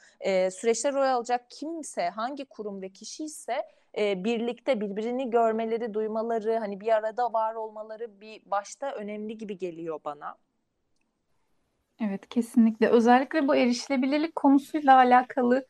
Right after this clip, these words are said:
Speaker 2: söylediklerin çok değerliydi. Çünkü gerçekten ülkemizdeki erişilebilirlik algısı tam da bu. Bir ürün geliştiriliyor, e, başında değil ama sonrasında biz onu kullanmaya başlıyoruz ve kullandıktan sonra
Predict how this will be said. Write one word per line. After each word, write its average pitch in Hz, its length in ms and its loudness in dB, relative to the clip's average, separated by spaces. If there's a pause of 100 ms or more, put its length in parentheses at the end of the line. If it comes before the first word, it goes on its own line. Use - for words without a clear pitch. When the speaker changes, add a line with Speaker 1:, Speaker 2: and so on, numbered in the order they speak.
(200)
Speaker 2:
söylediklerin 262 720 4
çok - 280 -2
değerliydi. 233 520 6
Çünkü 269 240 2
gerçekten 277 600 4
ülkemizdeki 254 840 0
erişilebilirlik 247 920 0
algısı 233 640 4 (340)
tam 262 380 8
da 240 200 2
bu. 202 240 0
Bir 220 180 -2
ürün 233 240 2
geliştiriliyor, 226 920 0 (380)
e, 208 220 0
başında 233 540 4
değil 226 180 2
ama 262 160 4
sonrasında 233 580 0
biz 214 120 0
onu 226 200 2
kullanmaya 226 600 2
başlıyoruz 233 560 0
ve 254 120 -6
kullandıktan 240 760 2
sonra 240 480 0